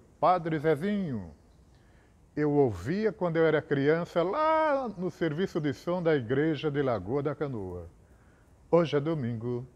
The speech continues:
dia do Senhor. Hoje é domingo, dia do Senhor." É, meu filho, um ótimo domingo. Dai a César o que é de César e a Deus o que é de Deus. E lembre-se, dia quinze,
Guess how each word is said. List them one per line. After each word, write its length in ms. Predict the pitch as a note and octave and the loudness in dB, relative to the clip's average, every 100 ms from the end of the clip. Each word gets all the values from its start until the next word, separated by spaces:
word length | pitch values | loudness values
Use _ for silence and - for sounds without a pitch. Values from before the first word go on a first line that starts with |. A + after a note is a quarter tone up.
| - - | -20 -20
dia 480 | G#2 C3 F3 D3 C3 | -10 -4 -2 -2 -2
do 140 | A2+ | -6
Senhor. 600 | - A2+ B2 A#2+ B2+ A#2+ B2+ - - - - - _ | -6 -6 -4 -4 -6 -8 -16 -20 -20 -20 -20 -20 _
Hoje 300 | D3+ D3+ C#3+ | 2 4 2
é 20 | |
domingo, 680 | C#3 D#3 A2+ A#2 A2+ A#2+ C3 - - A#2 | 0 -2 -2 -4 -4 -4 -6 -14 -18 -8
dia 380 | C#3 D#3+ C3+ | -2 0 0
do 100 | B2 | -2
Senhor." 640 | A#2 A2+ A#2 A#2+ B2 B2+ B2 - - - - _ - _ - - - - - _ - - | -4 -4 -4 -2 -2 -4 -8 -14 -20 -20 -20 _ -20 _ -20 -20 -20 -20 -20 _ -20 -6
É, 540 | G2+ A#2 C#3+ F#3 A3 | -2 0 2 2 2
meu 180 | A3 F#3+ | 0 -2
filho, 400 | - B2 A#2 C3 | -2 -4 0 2
um 20 | |
ótimo 480 | E3 A3 A3 G#3+ G3+ | 6 6 4 0 2
domingo. 920 | F#3+ F#3+ A3+ A#3 G3 D#3+ D#3 B2+ G2 D#2+ | 2 2 2 0 0 0 2 2 -2 -4
Dai 220 | B2 E3+ | 0 2
a 80 | C#3+ | 0
César 760 | - - - D3+ B3+ A#3 C#4 | -4 -16 0 4 4 2 2
o 100 | C4+ | 0
que 120 | - C#4 | 0 -4
é 120 | B3 | -2
de 100 | A#3+ | -4
César 720 | - G#3 E3+ C3+ G2 A2 F#2+ B2 | 0 2 2 0 -4 -4 -4 -4
e 100 | B2 | -4
a 80 | |
Deus 460 | F#2 E2+ C3 E3+ C3+ | -4 -4 0 0 -2
o 60 | D3+ | -2
que 100 | D#3+ | 0
é 80 | |
de 100 | D#3 | 0
Deus. 480 | C3 D#3 F#3+ F3 C3 | 2 2 4 2 2
E 60 | F3 | 4
lembre-se, 760 | A3 A3 G3 F#3 - D3 F#2+ - - _ _ - | 4 4 2 0 0 -4 -4 -10 -20 _ _ -12
dia 240 | G#2+ C3+ | -4 -4
quinze, 560 | - F3 G3 G#2 G2+ | -4 -6 -6 -6 -8